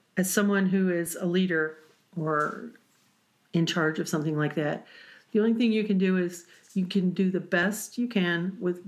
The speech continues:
what the information and, and supplies you have at the time.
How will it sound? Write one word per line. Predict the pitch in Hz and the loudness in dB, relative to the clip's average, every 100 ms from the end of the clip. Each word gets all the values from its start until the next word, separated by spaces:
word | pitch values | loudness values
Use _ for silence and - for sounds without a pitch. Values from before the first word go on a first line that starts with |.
| 165 | -12
what | 180 170 - | -8 -8 -8
the | - - | -12 -4
information | 180 196 196 180 180 190 185 190 | -2 0 0 0 0 -2 -2 -4
and, | 165 175 180 _ - | -6 -8 -12 _ -8
and | 160 165 | -6 -6
supplies | - 185 185 | -4 -2 0
you | 202 | 0
have | 160 160 160 156 - _ - | -2 0 -2 -4 -12 _ -6
at | 170 170 | -2 0
the | 208 | -2
time. | 190 160 139 165 190 | 0 0 0 -6 -10